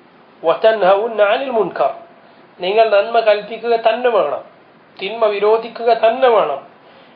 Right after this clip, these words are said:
"ഔ ലയൂഷിക്കന്ന അല്ലാഹ്", അല്ലെങ്കിൽ ഇതാ അള്ളാഹു ഇങ്ങനെ ചെയ്യാൻ കാലമെടുത്തിരിക്കുന്നു, "അയ്യബഅസ അലൈക്കും ഇഖാബൻ മിൻ ഇൻദിഹി",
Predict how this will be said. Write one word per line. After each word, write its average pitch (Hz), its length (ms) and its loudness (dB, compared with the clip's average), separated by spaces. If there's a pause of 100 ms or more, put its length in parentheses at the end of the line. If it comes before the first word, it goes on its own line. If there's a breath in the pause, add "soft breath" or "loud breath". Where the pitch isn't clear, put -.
(140)
"ഔ 240 120 4
ലയൂഷിക്കന്ന 240 760 0
അല്ലാഹ്", 185 580 0
അല്ലെങ്കിൽ 226 320 0
ഇതാ 214 380 0 (220)
അള്ളാഹു 208 340 2
ഇങ്ങനെ 233 260 -2
ചെയ്യാൻ 214 460 0
കാലമെടുത്തിരിക്കുന്നു, 180 800 -2
"അയ്യബഅസ 175 480 0
അലൈക്കും 180 560 -2
ഇഖാബൻ 202 640 2
മിൻ 190 120 -10
ഇൻദിഹി", 175 480 -8